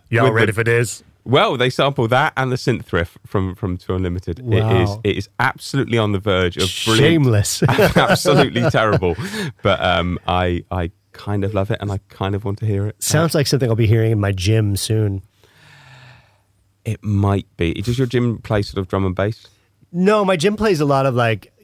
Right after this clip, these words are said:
Speaker 1: E D M covers, basically.
Speaker 2: Oh, great.
Speaker 1: No. <laughs> Not great. It's terrible.
Speaker 2: Okay, we're gonna play out with, with,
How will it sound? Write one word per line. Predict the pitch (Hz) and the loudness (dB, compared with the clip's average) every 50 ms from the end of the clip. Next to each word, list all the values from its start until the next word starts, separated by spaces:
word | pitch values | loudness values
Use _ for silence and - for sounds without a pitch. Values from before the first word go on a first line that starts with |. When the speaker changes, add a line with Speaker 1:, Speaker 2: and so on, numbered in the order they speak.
| _ _ | _ _
Speaker 1:
E | - 143 139 | -2 0 2
D | 131 127 123 120 117 | 2 4 4 4 4
M | 117 113 110 | 2 2 0
covers, | 98 - 113 107 95 107 107 104 - - | 0 0 -2 0 0 -2 -6 -8 -10 -10
basically. | - 113 104 92 - 113 - 98 92 92 | -8 -6 -6 -6 -8 -10 -14 -16 -18 -16
Speaker 2:
Oh, | 107 101 _ | -16 -16 _
great. | - 80 80 87 92 - _ _ _ _ - | -8 -6 -4 -4 -4 -6 _ _ _ _ -2
Speaker 1:
No. | 110 95 92 92 - - _ _ _ - - - 101 - | 0 0 0 -2 -6 -8 _ _ _ -16 -12 -10 -8 -4
<laughs> | - 160 - - 202 160 151 - | -2 -2 0 2 0 0 0 0
Not | 214 180 - 180 156 | -2 -2 -2 -2 -4
great. | - - - 185 190 147 - - _ - | -6 -8 -6 -2 -2 -2 -4 -4 _ -14
It's | - - - | -8 -8 -6
terrible. | - 131 - 143 - 123 101 - - 117 _ _ _ - 403 427 440 - - - - - - - - - - - - _ - | -4 -4 -6 -4 -4 -6 -6 -6 -10 -12 _ _ _ -14 -8 -8 -8 -8 -8 -16 -20 -20 -20 -20 -20 -20 -20 -20 -12 _ -4
Speaker 2:
Okay, | 127 - 156 98 | -2 0 0 0
we're | 101 143 156 | 2 0 0
gonna | 170 190 214 | 2 0 -2
play | - - 202 180 156 | 0 -2 -2 0 0
out | 135 - 120 | 0 0 -2
with, | 120 117 101 | -2 -2 -2
with, | 101 110 107 101 104 | 0 0 -2 -2 -2